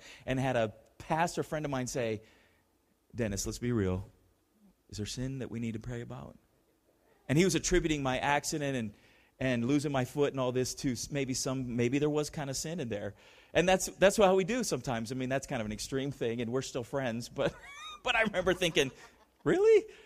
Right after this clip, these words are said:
For real? Is, are you really saying this to me?" But, but because of that, there are those doubts that linger in our minds. But let me tell you what is true. We serve a God that heals. How many have experienced personal healing in your life?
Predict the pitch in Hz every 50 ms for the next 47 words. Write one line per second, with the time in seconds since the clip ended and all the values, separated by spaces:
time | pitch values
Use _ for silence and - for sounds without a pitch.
0 | - - - 175 175 202 254 269 175 151 - 143 147 156 165 165 180 185 175 -
1 | - 277 277 180 175 180 175 - 196 185 185 185 - 175 135 123 - - - -
2 | - - - - - _ _ - 135 175 233 208 151 - - - - - - -
3 | - 135 175 180 - 226 254 226 233 185 160 147 139 151 170 160 151 160 160 160
4 | 156 147 151 147 120 117 120 151 156 156 185 202 196 - - 160 139 - 147 160
5 | 180 202 202 185 170 - - 151 143 131 131 135 147 170 185 190 180 147 117 104
6 | - - - - - 156 196 240 269 285 - - 208 196 190 170 151 160 156 143
7 | 123 - - - 165 139 107 - - _ _ - _ _ _ _ _ _ _ _
8 | _ _ - 147 175 214 208 - 240 226 190 180 165 160 165 170 147 156 156 160
9 | 160 170 - - 190 - - 165 170 170 214 262 269 208 - - - - - -
10 | - - - _ _ _ _ _ _ _ _ _ _ - 269 302 320 294 226 185
11 | 170 151 - - 175 175 170 165 - - - _ - - 180 170 165 - - 175
12 | 160 156 156 135 151 160 151 147 139 127 123 123 120 113 113 92 76 -